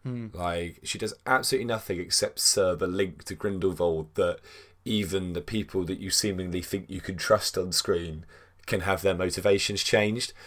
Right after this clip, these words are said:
Speaker 2: but because you don't particu-, you're not particularly invested in the character anyway, it's like, oh, right, so, okay, so she's jumped over the blue flame, she's gonna join him,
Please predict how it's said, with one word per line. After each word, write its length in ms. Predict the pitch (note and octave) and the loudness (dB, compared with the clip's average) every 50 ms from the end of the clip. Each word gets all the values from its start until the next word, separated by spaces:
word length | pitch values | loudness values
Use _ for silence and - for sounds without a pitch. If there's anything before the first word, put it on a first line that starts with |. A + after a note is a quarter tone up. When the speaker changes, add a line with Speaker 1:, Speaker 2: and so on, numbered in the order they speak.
| - - - - | -20 -12 -4 -2
Speaker 2:
but 120 | A#2 - | 0 0
because 360 | - A#2+ - - D3 D3 - - | 0 0 2 4 4 4 4 2
you 100 | C3+ - | 4 8
don't 240 | - A#2+ A2+ - | 8 8 8 6
particu-, 560 | - - - - - C#3 - - - B2 G#2+ G2+ | 0 0 4 4 4 4 4 0 -4 -4 -2 -2
you're 100 | A2+ A2+ | 0 0
not 160 | A2 G#2+ - | 0 0 -2
particularly 400 | - F#2 - G#2 - - A2 G#2+ | -4 -6 -6 -6 -4 -2 0 0
invested 400 | G#2+ G2 A2+ A2+ - - G#2 G2+ | 2 2 2 2 0 -2 -2 -4
in 80 | G2+ | -4
the 60 | F#2+ F#2 | -4 -2
character 420 | - G#2+ G#2 G#2 G#2 G2+ G#2 G#2+ | 2 4 6 6 4 4 4 4
anyway, 300 | A2 A2 G2+ F#2+ E2+ E2+ | 4 4 4 2 2 0
it's 160 | - - - | -2 0 2
like, 120 | G#2+ F#2 - | 2 2 4
oh, 200 | A2+ A#2 G#2 F#2+ | 4 4 6 6
right, 280 | F2 G2 F#2 E2 - - | 6 4 4 2 2 0
so, 160 | - G#2 G#2 | 0 0 0
okay, 200 | G2 - - F2 | -2 -2 -2 -2
so 140 | - - G2 | -2 -2 -2
she's 240 | - - G2+ F2+ | -2 -4 -6 -6
jumped 320 | - - - F#2 F2+ - G2 | -6 -4 -4 -4 -4 -4 -6
over 140 | F2+ E2 D#2+ | -4 -4 -4
the 80 | D#2 | -4
blue 140 | D#2+ F#2 E2+ | -4 -4 -4
flame, 280 | - - G2 F#2 F2+ D#2+ | -2 -2 -2 -2 -2 -2
she's 200 | - G2 F#2+ - | -4 -6 -4 -4
gonna 120 | G2 F2 | -6 -6
join 220 | D#2 F2+ F2+ E2 | -4 -4 -4 -4
him, 120 | E2 D#2+ | -4 -6